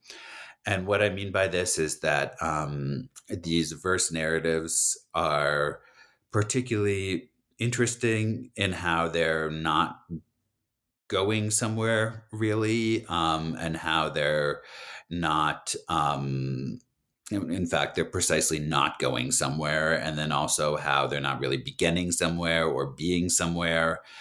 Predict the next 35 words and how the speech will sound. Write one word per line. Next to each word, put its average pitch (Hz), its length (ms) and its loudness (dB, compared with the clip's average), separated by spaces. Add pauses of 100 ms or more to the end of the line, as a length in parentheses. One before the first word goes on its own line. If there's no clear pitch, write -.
(280)
They're 73 280 2
different - 380 -2 (720)
planes 85 720 0
that 76 160 -2
are 69 160 2
mirroring 87 480 0
each 87 220 -2
other 80 460 0 (100)
and 71 200 -6
so 95 220 2
forth. 92 460 -2
And 78 160 -4
I, 78 180 0 (100)
I 73 140 2
think 78 300 -4
that 73 160 -8
these 73 260 -2
kind - 200 -6
of - 100 -10
fundamental 90 480 0
features 73 360 -4
of 73 80 -6
medieval 71 320 -4
narratives 71 540 -2
actually, 64 720 -2 (500)
and 73 160 -6
quite - 320 0
counterintuitively, 65 960 -4
come 69 320 -4
from 62 640 -4
their 67 160 -4
engagement 64 480 -6
with - 140 -16
lyric - 340 -8
poetry. - 460 -8